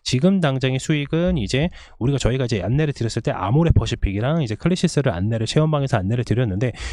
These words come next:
요 정도 상승으로는 우리가 수익률을 만족하지 못한다. 그러면은 어디까지 좀 봐야 되냐면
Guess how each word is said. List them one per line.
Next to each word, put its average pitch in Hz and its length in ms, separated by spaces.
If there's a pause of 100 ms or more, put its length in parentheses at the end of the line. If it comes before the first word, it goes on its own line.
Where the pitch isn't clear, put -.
(160)
요 120 140
정도 190 560
상승으로는 185 880
우리가 107 320
수익률을 165 380
만족하지 92 440
못한다. 87 540
그러면은 127 420
어디까지 147 440
좀 147 120
봐야 95 220
되냐면 104 340